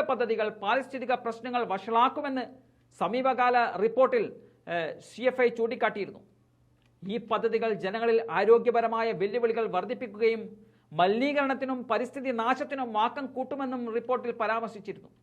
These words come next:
ഇതിനു പുറമെ രണ്ടായിരത്തി ഇരുപത്തിമൂന്ന് ഡിസംബറിൽ പൊതുമേഖലാ ബാങ്കുകൾ അഭിമുഖീകരിക്കുന്ന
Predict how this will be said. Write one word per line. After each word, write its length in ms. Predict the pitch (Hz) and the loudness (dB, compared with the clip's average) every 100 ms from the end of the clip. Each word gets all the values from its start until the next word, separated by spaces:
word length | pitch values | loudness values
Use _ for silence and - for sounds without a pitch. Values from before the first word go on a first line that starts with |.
| _ _ _ 156 | _ _ _ -12
ഇതിനു 180 | 202 208 | -8 -4
പുറമെ 280 | 208 202 196 190 - _ - | -4 -4 -6 -10 -18 _ -6
രണ്ടായിരത്തി 480 | 165 202 214 208 214 202 | -4 0 0 2 -2 -4
ഇരുപത്തിമൂന്ന് 540 | 170 196 220 226 214 208 160 | -4 -4 -4 -6 -6 -6 -6
ഡിസംബറിൽ 460 | 202 285 269 175 - - _ _ | -4 -2 -2 -2 -6 -20 _ _
പൊതുമേഖലാ 560 | 175 220 220 214 220 214 208 | -6 -2 -4 -2 0 0 2
ബാങ്കുകൾ 380 | 190 214 214 214 - 175 | 0 0 0 -2 -4 -4
അഭിമുഖീകരിക്കുന്ന 720 | 202 269 262 240 240 226 220 | -4 -2 -4 2 2 4 -2